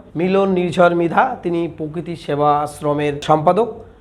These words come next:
আহ, সত্যি ভারতবর্ষের যে পরিস্থিতি বা ভারতবর্ষের যে অবস্থা, ভারতবর্ষে আমরা, আহ, নানা ভাষার মানুষ বাস করি, নানা জাতের মানুষ বাস করি, একে অপরের, আহ,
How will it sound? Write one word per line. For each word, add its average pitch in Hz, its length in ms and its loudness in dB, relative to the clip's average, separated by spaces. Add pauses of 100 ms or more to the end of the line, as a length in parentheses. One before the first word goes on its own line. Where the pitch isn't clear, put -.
(100)
আহ, 160 120 0
সত্যি 262 280 -2
ভারতবর্ষের 254 500 0
যে 240 80 -2
পরিস্থিতি 214 540 -2
বা 220 100 0
ভারতবর্ষের 196 480 2
যে 196 80 2
অবস্থা, 160 420 -2
ভারতবর্ষে 165 400 -4
আমরা, 170 300 2
আহ, 160 560 -2
নানা 165 340 2
ভাষার 151 400 -2
মানুষ 151 280 0
বাস 143 240 -2
করি, 156 240 -2
নানা 147 260 0
জাতের 139 360 -4
মানুষ 143 260 -4
বাস 131 220 -8
করি, 139 320 -10 (420)
একে 175 300 0
অপরের, 170 500 2
আহ, 156 240 2